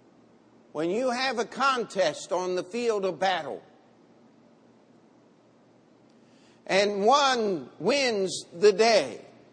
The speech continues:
you usually have the loser laying on the ground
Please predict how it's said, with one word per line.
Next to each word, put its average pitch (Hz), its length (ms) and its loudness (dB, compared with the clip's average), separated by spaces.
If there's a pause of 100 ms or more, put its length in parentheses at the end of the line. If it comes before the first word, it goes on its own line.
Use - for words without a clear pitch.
(2250)
you 156 160 -6
usually 190 680 -2
have 165 680 -6
the 165 100 0
loser 165 540 -2
laying 170 480 0
on 165 220 -4
the 156 80 -4
ground 147 760 -6